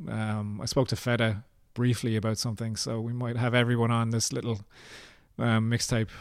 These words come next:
you know. And it's, it's quite loose and, and fun in, in that, that sense as well, you know. So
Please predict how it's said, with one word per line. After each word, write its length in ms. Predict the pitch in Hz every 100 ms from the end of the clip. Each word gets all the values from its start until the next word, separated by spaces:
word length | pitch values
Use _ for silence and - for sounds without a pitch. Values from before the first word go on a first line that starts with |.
| - -
you 140 | 110
know. 200 | 110 113 123 196 220
And 160 | 139 143
it's, 200 | 165 - -
it's 100 | 202
quite 220 | - 143
loose 260 | 139 143 -
and, 140 | 123
and 180 | 123 113
fun 380 | - 131 127 117
in, 180 | 120 120
in 140 | 123
that, 220 | 123 117 - _ _ - - - - -
that 180 | - 120
sense 280 | - 113 110
as 120 | 107
well, 240 | 117 117 110
you 80 |
know. 160 | 104 120
So 320 | 113 117 107